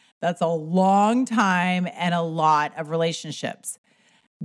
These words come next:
Going back a few decades, those first seven years of life might seem tedious and even scary. I would say especially scary. But I think you will find that it will help you connect the dots of who you were back then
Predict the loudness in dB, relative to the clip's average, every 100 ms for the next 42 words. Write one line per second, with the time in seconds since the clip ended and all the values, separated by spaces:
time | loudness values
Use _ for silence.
0 | 0 2 2 2 2 2 0 -4 -4 0
1 | 0 0 0 0 -2 -4 -4 -4 -2 0
2 | 0 0 -2 0 0 0 0 -2 0 0
3 | 0 -4 -4 -4 -6 -2 0 0 -4 -2
4 | 0 2 2 2 -2 -12 _ -2 -2 -2
5 | 2 2 4 0 0 -2 -4 _ -12 -10
6 | 0 0 2 -2 -4 -6 -6 -8 -8 -6
7 | -4 -4 -4 -14 -6 -2 -2 -2 -6 -12
8 | -20 _ 2 2 2 -4 -4 -4 2 2
9 | 2 -2 0 2 2 0 -4 -4 -4 -4
10 | _ _ _ -2 0 -2 0 -2 -2 0
11 | 0 0 -2 -2 -4 -6 -2 2 2 0
12 | -6 -10 -4 -2 0 -2 -8 -12 -12 -12
13 | _ 0 0 2 -2 -2 0 0 0 -2
14 | -2 0 0 -4 -2 0 2 0